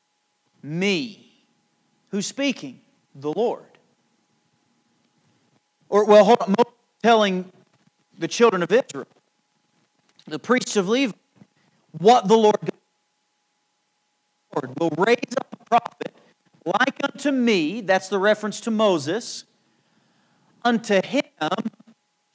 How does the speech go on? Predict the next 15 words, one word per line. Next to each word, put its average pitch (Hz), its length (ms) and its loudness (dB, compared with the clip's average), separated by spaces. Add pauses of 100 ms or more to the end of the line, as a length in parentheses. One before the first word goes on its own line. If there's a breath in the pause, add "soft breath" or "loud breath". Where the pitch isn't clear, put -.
(100)
shall 226 120 2
hearken." 220 520 2
Now 160 100 -2
remember, 196 340 -4
the 180 100 -8
Pharisees 202 520 -6
and 175 60 -14
the 175 60 -10
Sadducees, 202 680 -8
what 214 120 -4
did 214 100 -4
they 202 120 0
ask 180 240 -4
Jesus 147 420 -12
constantly? 214 800 -4